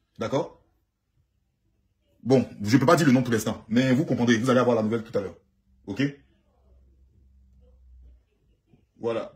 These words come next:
donc euh, je peux pas dire, je peux pas m'exprimer pour l'instant. Bon, on va rester là-dessus. Non, non, non, non. J'ai pas dit le nom de quelqu'un. Il dit, il y a une personnalité. Il a pas dit, voilà.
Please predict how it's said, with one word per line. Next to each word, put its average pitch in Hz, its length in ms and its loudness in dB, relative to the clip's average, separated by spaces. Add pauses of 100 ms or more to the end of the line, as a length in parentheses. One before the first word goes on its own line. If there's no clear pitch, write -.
(140)
donc 123 300 -6
euh, 120 180 0
je 113 100 -4
peux 120 60 -6
pas 143 140 0
dire, 123 140 -6
je 101 80 -10
peux - 60 -12
pas 135 60 -2
m'exprimer 123 280 -2
pour 110 100 -6
l'instant. 107 120 -6
Bon, 147 140 0
on 170 40 2
va 220 80 6
rester 247 160 0
là-dessus. 147 320 0 (1120)
Non, 123 180 6
non, 135 100 6
non, 120 100 6
non. 95 160 -2 (100)
J'ai 110 140 -2
pas 135 120 0
dit 143 80 0
le 127 80 2
nom 117 100 4
de 113 60 2
quelqu'un. 104 240 -2
Il 95 80 -4
dit, 117 80 -4
il 143 40 2
y 127 40 4
a - 20 4
une 135 80 -2
personnalité. 101 400 -2
Il 104 60 -2
a 98 40 -6
pas 131 120 -2
dit, 123 360 0 (240)
voilà. 101 240 -8